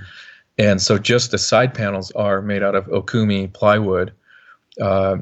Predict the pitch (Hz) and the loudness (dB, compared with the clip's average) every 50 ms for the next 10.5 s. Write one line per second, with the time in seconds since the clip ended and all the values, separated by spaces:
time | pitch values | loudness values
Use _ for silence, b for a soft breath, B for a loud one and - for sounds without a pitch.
0 | - - - 113 107 104 104 107 101 98 95 98 110 123 123 120 117 113 107 107 | -6 -4 0 2 2 4 4 2 2 2 0 0 2 2 4 4 4 4 4 2
1 | 101 98 - - 107 101 101 104 - 110 101 98 98 98 95 92 - - 107 101 | 2 2 0 0 2 2 2 0 -2 -4 -4 -2 0 0 -2 -2 -4 -6 -6 -6
2 | 107 107 113 120 113 113 104 104 98 95 95 - 104 101 101 101 101 98 95 - | -2 0 0 2 2 2 2 4 2 2 2 0 -2 0 0 0 0 -2 -6 -6
3 | 104 101 98 98 98 98 95 - 107 101 95 - - 101 98 95 - 139 - - | -4 -2 -2 -2 -4 -4 -2 2 2 2 2 2 0 0 0 0 -2 -4 -4 -2
4 | - - - - - - 113 113 110 104 101 98 95 92 - - - 107 101 98 | 0 0 0 -2 0 2 2 4 4 4 4 2 0 -2 -2 -2 0 2 4 4
5 | 98 98 95 95 104 104 B B B B B B B - 104 98 98 98 101 101 | 4 2 2 0 -4 -8 B B B B B B B 0 2 2 4 4 2 0
6 | 98 - 101 - - 110 101 98 104 101 95 95 95 - - 104 101 98 101 98 | 0 -2 -4 0 2 2 2 2 2 2 2 2 0 0 0 2 2 2 -2 -4
7 | - - 95 95 95 95 95 98 101 101 b b b b b b b - - 98 | 0 2 2 2 2 0 -2 -4 -6 -8 b b b b b b b -8 -4 -2
8 | 95 92 92 95 98 98 92 _ _ _ _ _ - - - 104 - 98 95 95 | -2 -2 -2 -2 -6 -10 -12 _ _ _ _ _ -12 -8 -6 0 2 2 2 2
9 | - 107 98 95 95 95 95 - - 127 101 98 92 - 104 98 95 98 95 92 | 0 -4 -4 0 0 -2 -2 -2 -4 -4 -4 -4 -4 -2 0 0 0 0 -2 -4
10 | 98 - - 104 98 98 95 - - - | -4 -4 -4 -2 0 0 0 -2 -4 -10